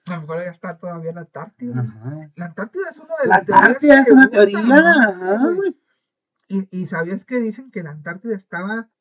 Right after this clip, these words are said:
Speaker 1: según si se supone que donde debería de estar?
Speaker 2: Punto geológico,
Speaker 1: Ajá, el
Speaker 2: ajá.
Speaker 1: punto así, e-, ese está entre,
Speaker 2: Geológico.
Speaker 1: entre, sí, entre España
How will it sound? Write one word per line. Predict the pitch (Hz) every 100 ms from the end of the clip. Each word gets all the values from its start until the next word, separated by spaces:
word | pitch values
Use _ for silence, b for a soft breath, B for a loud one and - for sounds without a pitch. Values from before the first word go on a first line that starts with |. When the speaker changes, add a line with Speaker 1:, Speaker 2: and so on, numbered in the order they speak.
| _ _
Speaker 1:
según | 156 185 165 175 202
si | - 240
se | 220 170
supone | - 147 165 196 233 196 _ -
que | 151 139 143 139 123 _ _ _ _ _ _
donde | 151 151 143
debería | 147 139 151 185
de | 214
estar? | 196 - 233 214 _
Speaker 2:
Punto | - 123 139 127
geológico, | - 107 101 104 104 143
Speaker 1:
Ajá, | 165 165 165 160
el |
Speaker 2:
ajá. | -
Speaker 1:
punto | - -
así, | 190 - 226 -
e-, | 170 160
ese | 165 165 - 196 196
está | 165 - 170
entre, | 139 208
Speaker 2:
Geológico. | 196 160
Speaker 1:
entre, | 170 - 156 147
sí, | 147 160 151
entre | 160 151 151
España | 156 - 240 277 233 226